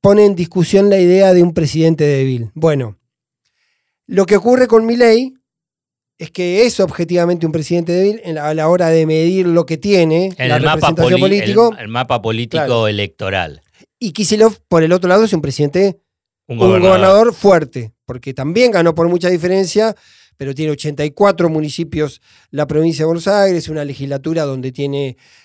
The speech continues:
Speaker 1: eh, una representación importante.
Speaker 2: Pero mandó señales a los intendentes de la oposición, digamos, no, no, no se, no, no se lo enfrentó, digo,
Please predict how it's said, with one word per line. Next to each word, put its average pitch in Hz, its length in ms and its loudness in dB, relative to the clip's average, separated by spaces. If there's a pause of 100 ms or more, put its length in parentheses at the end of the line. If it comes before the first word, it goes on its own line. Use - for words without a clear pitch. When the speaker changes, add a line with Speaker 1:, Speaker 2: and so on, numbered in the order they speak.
Speaker 1:
eh, 127 200 -12
una 143 640 -6
representación 139 640 -6
importante. 139 320 -4
Speaker 2:
Pero 110 120 -2
mandó 123 320 -2
señales 123 720 -2
a 113 40 -6
los 107 200 -8
intendentes 107 480 -8
de 104 60 -4
la 101 100 -6
oposición, 110 1000 -8
digamos, 101 340 -14
no, 120 360 -6
no, 117 260 -10
no 123 240 -12
se, 131 300 -10
no, 113 280 -14
no 127 160 -12
se 151 140 -12
lo 113 260 -12
enfrentó, 95 600 -8
digo, 92 140 -12